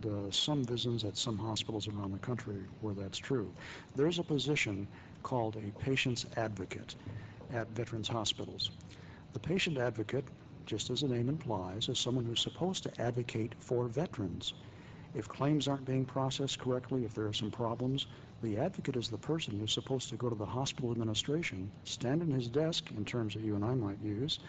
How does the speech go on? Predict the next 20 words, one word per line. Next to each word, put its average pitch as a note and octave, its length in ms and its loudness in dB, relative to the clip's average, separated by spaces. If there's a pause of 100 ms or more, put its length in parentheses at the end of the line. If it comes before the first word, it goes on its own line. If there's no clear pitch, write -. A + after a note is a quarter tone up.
(380)
draw C#3 240 4
his D#3 200 0
sword C3+ 340 2
and D3 120 4
go A2 120 2
to B2 80 2
war. C#3 420 4 (640)
But C3+ 120 2
who G3+ 180 6
appoints F3+ 400 2
the D3+ 60 2
patient's D#3+ 400 0
advocate? F3+ 420 2 (640)
The A2+ 100 4
administration. B2 800 2 (600)
What's - 240 2
wrong C#3+ 200 8
with E3+ 100 4
this F#3 140 4
picture? C#3+ 440 4